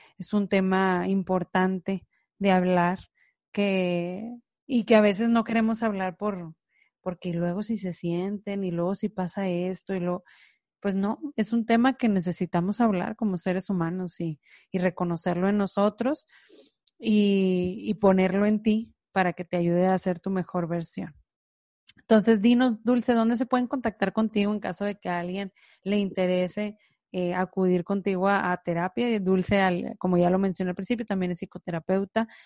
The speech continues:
Gestalt, igual que yo. Entonces, Dulce, ¿dónde te pueden encontrar?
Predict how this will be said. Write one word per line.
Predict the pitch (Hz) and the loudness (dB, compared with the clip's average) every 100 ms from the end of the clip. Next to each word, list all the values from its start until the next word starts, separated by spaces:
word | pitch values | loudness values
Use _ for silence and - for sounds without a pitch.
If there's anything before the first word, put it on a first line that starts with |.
| _ | _
Gestalt, | - 202 - 220 226 - | 0 0 4 4 4 2
igual | 220 196 196 - | 0 2 2 0
que | 190 | 0
yo. | 190 269 339 | 2 2 0
Entonces, | 262 190 196 208 196 | -6 -6 -4 -2 0
Dulce, | 220 220 262 262 _ _ _ | 0 0 -6 -8 _ _ _
¿dónde | 196 196 202 | -4 -4 -4
te | 202 | -4
pueden | 196 196 | -2 -2
encontrar? | 202 185 175 175 170 | -4 -4 -4 -4 -6